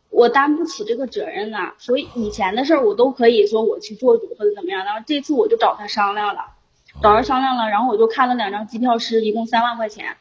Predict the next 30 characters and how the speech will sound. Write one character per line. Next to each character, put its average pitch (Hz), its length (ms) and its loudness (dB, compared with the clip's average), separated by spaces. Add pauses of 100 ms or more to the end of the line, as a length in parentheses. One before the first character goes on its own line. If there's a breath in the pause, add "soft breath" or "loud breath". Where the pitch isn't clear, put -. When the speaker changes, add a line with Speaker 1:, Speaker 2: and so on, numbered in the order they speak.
(220 soft breath)
Speaker 1:
然 208 140 6
后 247 100 6
刚 254 180 2
开 269 120 4
始 220 180 -2
第 240 180 0
一 247 60 -2
天 233 200 -2
的 226 140 -6
时 - 160 -14
候， 196 160 -4
我 185 80 -4
就 202 80 2
跟 220 160 0
他 226 80 0
说 226 120 -2
买 196 200 -2
这 208 140 6
趟。 208 200 0 (300 soft breath)
后 - 100 4
来 220 200 4
呢， 240 200 -2
人 196 140 -4
家 226 100 -4
卖 240 200 -2
机 226 120 -10
票 240 160 -4
的 220 100 -6
人 202 180 -10
说 226 160 -2